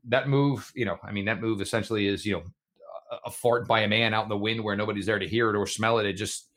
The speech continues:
doesn't make any sense. It's, it's a move. It's bringing in a name. I, I, I don't see anything coming from it. But the Steelers, uh,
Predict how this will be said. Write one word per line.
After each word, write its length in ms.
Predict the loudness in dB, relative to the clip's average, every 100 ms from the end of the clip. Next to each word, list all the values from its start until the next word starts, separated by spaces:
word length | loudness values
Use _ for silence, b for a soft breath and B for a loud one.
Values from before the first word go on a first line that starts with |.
| b b _
doesn't 200 | 2 4
make 160 | 2 2
any 140 | 2
sense. 320 | 2 2 0
It's, 160 | -6 -6
it's 140 | -2
a 60 | 2
move. 340 | 2 2 0
It's 140 | -2 0
bringing 340 | 0 2 2
in 100 | 2
a 60 | 4
name. 400 | 4 4 4 2
I, 180 | 0 0
I, 140 | -2 0
I 40 |
don't 160 | 0 0
see 180 | 0 0
anything 240 | 0 0
coming 240 | 0 0
from 160 | 0 0
it. 100 | -2 -8 b b b -2
But 100 | 0
the 60 |
Steelers, 540 | 4 6 8 6 2 0
uh, 360 | 2 4 4